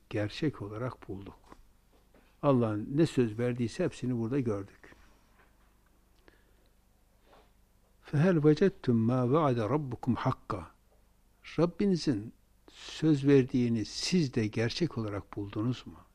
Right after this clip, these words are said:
Yani cehennemle ilgili verdiği sözleri gerçekleştirdiğini gördünüz mü? "Kâlû neam." Evet. Şimdi burada esas dikkat çekece-, çeken cümle, konumuzla ilgili olan cümle, cümle şu.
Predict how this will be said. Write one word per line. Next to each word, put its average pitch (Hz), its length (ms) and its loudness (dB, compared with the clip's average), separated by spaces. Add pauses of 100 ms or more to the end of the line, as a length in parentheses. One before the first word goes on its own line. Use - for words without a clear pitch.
Yani 110 240 -2
cehennemle 127 600 0
ilgili 113 300 -4
verdiği 107 360 -4
sözleri 104 720 -8 (1080)
gerçekleştirdiğini 113 1080 0
gördünüz 110 580 0
mü? 123 120 -6 (1500)
"Kâlû 123 340 4
neam." 104 240 0 (960)
Evet. 127 400 0 (2750)
Şimdi 131 380 0
burada 131 420 4
esas - 480 -2 (160)
dikkat 131 360 -2
çekece-, 127 680 -2
çeken 123 400 2
cümle, 113 360 0
konumuzla 117 560 0
ilgili 113 260 -4
olan 110 260 0
cümle, 123 380 -2
cümle 123 300 2
şu. - 240 -8